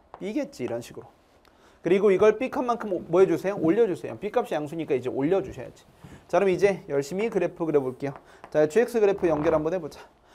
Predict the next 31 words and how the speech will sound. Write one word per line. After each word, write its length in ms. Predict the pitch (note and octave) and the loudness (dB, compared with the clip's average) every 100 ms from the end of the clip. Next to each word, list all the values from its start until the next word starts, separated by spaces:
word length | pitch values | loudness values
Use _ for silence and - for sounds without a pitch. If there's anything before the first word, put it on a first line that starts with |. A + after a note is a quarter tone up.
| - - | -20 0
자, 140 | D#3 | 2
저 140 | G3+ | 4
노란색 420 | E3+ F#3 B3 A#3 A#3 | 6 6 6 2 0
그래프를 380 | F3 - E3+ | 0 0 -2
가지고 520 | D3+ A#2 - F3 F#3+ - | -2 -4 -4 -2 -2 -2
B값만큼 540 | - - G3+ F#3+ F#3 | -4 -2 -2 -2 -2
올려달라는 560 | C#3 D3 F#3+ D3+ C#3+ C#3+ | 0 2 4 4 2 0
건 340 | B2 C#3 C3 | -2 -2 -2
이렇게 440 | A2+ B2+ D3 - E3+ | -2 2 2 2 -2
써주시면 440 | F3+ D3 C3 B2 | -4 -6 -8 -8
됩니다. 380 | C3 C#3 A#2+ - - - _ - | -10 -10 -14 -16 -20 -20 _ -2
얘가 240 | C#3 D#3+ | 2 2
B고 320 | - E3 D3+ C#3 | 0 -6 0 0
얘네들이 340 | C#3 C#3+ F3+ | 2 0 -4
이 280 | - D3 D#3+ | -6 -10 -10
비야. 220 | C3+ G#2+ - _ _ - - _ _ _ _ - - - - | -10 -12 -16 _ _ -20 -20 _ _ _ _ -20 -20 -20 -4
괜찮아요? 460 | E3+ F#3 F3 F3+ F3 | 4 6 8 6 2
그래서 300 | E3 D#3+ D3+ | 2 2 2
그래프 340 | E3 E3+ E3+ | 2 0 -2
자체가 380 | D#3 B2+ F3 E3 | -2 -2 0 0
어떻게 260 | C3+ - | 0 0
그려진다? 420 | C#3+ B2 D3 A#3+ C#4 - - _ | 0 0 0 -2 -2 -20 -20 _
여기에서 720 | C3 C#3 F3 E3+ D#3+ C4+ D4 D4+ - _ | 0 2 4 4 4 0 0 -6 -16 _
그래프가 560 | - C3 B2+ - B2+ D3+ | -8 -6 -6 -8 -8 -4
올라가는 600 | A#2+ B2 A#2+ G#2+ B2 G#3 | -4 -4 -4 -4 -6 -8
그래프지. 440 | F3 - - - - _ _ _ | -10 -12 -20 -20 -20 _ _ _
자, 100 | - | -6
동물은 340 | D3 A3 C4 G3+ | -2 0 2 2
여기 180 | D#3 D#3+ | 2 2
들어가 200 | D3 B2+ | 0 -4
있습니다. 380 | - B2 - | -8 -14 -16